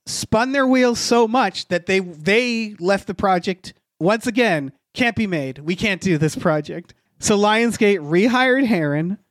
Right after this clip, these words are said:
and was like, "We still don't want Bale, Christian Bale." They offered it to Ewan McGregor, Ben Affleck, Matt Damon, Vince Vaughn, Edward Norton.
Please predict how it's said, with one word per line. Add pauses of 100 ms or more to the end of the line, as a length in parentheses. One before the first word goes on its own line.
(280)
and
was
like,
"We
still
don't
want
Bale, (240)
Christian
Bale." (480)
They
offered
it
to
Ewan
McGregor,
Ben
Affleck, (200)
Matt
Damon, (220)
Vince
Vaughn, (260)
Edward
Norton.